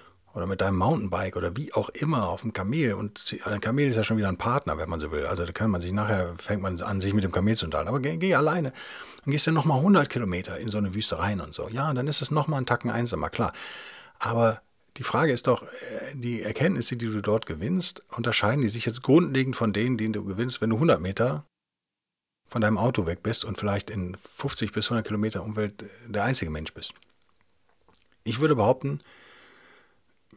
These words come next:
wieder mal Pareto-Prinzip, der Aufwand erhöht sich maximal und die Erkenntnis kommt nur noch minimal, also siebzig, dreißig, äh, nehme ich da mal so,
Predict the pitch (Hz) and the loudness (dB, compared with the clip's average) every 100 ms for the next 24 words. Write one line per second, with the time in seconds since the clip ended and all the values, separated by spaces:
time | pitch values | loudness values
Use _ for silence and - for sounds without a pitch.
0 | - - 95 92 95 92 78 71 95 - | -20 -6 2 6 8 8 6 4 4 4
1 | 127 135 123 127 127 - - - 85 - | 4 2 2 0 -4 -8 -18 -2 0 4
2 | 143 - 127 131 123 - - _ _ _ | 4 6 6 6 2 -8 -20 _ _ _
3 | _ _ _ _ _ - - 131 147 98 | _ _ _ _ _ -6 0 0 0 0
4 | 110 117 - 95 95 135 101 98 98 107 | 2 2 2 2 2 2 2 0 0 0
5 | 107 101 - 104 - 107 104 101 87 110 | 2 0 0 -4 -4 -2 2 4 6 8
6 | 110 80 73 76 82 85 82 - - 85 | 8 6 -2 -4 -4 -2 -2 -4 -4 -4
7 | 78 80 87 76 - 73 69 80 80 82 | -2 -2 -2 -4 -8 -10 -10 -8 -6 -6
8 | - 78 76 78 | -6 -6 -6 -6